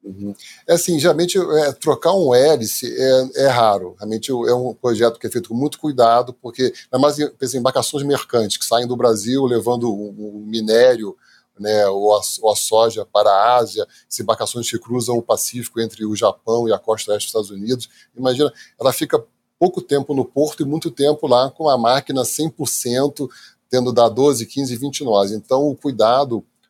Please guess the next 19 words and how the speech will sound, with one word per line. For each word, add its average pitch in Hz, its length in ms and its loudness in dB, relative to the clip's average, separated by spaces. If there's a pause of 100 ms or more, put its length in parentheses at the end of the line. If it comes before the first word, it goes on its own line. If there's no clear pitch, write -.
com 110 180 -4
a 110 60 0
eficiência 113 480 -6
propulsiva 123 680 -4
sempre - 360 -4
foi 127 200 -4
grande 131 540 0 (480)
e 135 140 0
nesses 135 260 0
últimos 156 340 -4
tempos 113 360 -2
que - 100 -4
o 113 60 -4
petróleo, 113 580 0 (180)
né, 107 140 -2
o, 101 340 -4
o 107 120 0
óleo 117 200 4
combustível 110 640 -6